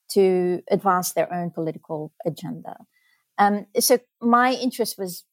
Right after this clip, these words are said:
bent towards political theory and, and, um, religious studies, if you like. Um, and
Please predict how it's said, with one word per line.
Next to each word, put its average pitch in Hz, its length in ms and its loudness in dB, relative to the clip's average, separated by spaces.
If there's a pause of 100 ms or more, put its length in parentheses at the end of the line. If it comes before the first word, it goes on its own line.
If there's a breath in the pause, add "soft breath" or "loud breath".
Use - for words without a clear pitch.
(460)
bent 202 340 0
towards 190 380 -6
political 175 480 -6
theory 202 560 -10 (180)
and, 165 320 -12 (240)
and, 160 380 -10
um, 165 400 -4 (120)
religious 175 480 -2
studies, 202 440 -4
if - 160 -10
you 226 80 0
like. 247 340 0 (680 soft breath)
Um, 196 480 4 (280)
and 196 380 0